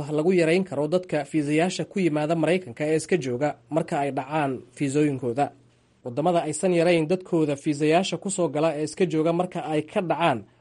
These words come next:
waxa afka qalaad lagu yiraahdo visa overstays, ayaa mudan kara ciqaab ah in la adkeeyo fiisayaasha la siinayo muwaadiniintooda, shuruudaha iyo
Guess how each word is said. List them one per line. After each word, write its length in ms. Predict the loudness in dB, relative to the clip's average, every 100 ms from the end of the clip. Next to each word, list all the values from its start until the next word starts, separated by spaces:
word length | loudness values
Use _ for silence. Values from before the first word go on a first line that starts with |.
| -8
waxa 200 | -4 -2
afka 220 | -4 -6
qalaad 240 | 0 2 2
lagu 180 | 2 0
yiraahdo 400 | -2 -4 0 0 0 -8 _ -16 -8
visa 240 | -4 -2 -2 -2
overstays, 680 | -2 -2 0 0 0 -2 -16 _ _
ayaa 280 | -4 2 2
mudan 300 | 2 0 -2
kara 200 | 0 -2 -2
ciqaab 340 | -4 2 2
ah 120 | 2 -6 -16 -4
in 100 | -2
la 80 | -2
adkeeyo 680 | -6 -10 -6 -2 4 4 2
fiisayaasha 580 | -4 -2 2 4 4 2
la 100 | -4
siinayo 400 | 0 0 2 0 -2 -6 -6
muwaadiniintooda, 720 | -2 0 2 0 0 -2 -2 -2 _ _ -20 -12
shuruudaha 580 | -6 -4 0 2 2 0
iyo 240 | 2 2